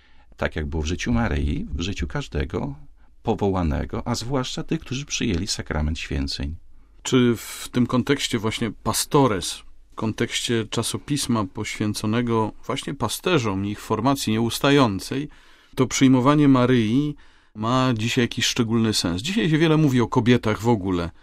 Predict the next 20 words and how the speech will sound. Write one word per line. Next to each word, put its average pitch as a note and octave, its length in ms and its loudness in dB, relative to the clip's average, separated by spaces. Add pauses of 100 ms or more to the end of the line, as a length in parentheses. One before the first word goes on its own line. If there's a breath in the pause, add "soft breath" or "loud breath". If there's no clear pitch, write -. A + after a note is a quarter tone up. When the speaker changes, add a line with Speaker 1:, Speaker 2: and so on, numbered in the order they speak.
(140 soft breath)
Speaker 2:
o G#2 120 -2
ich G2+ 240 -2
roli A2+ 380 4
takiej G2 340 -2
czy - 160 0
innej G2 640 2
w - 160 -8
społeczeństwie, G#2 1000 2
w, F#2 400 -10
w - 80 -12
polityce, G2+ 720 -2
w - 120 -14
kulturze. G2+ 640 -2 (800 soft breath)
A - 100 -2
jak F3+ 300 -4
ma E3+ 140 0
to D#3+ 140 0
miejsce C#3+ 800 0
w - 100 -16
Kościele? D#2 580 -2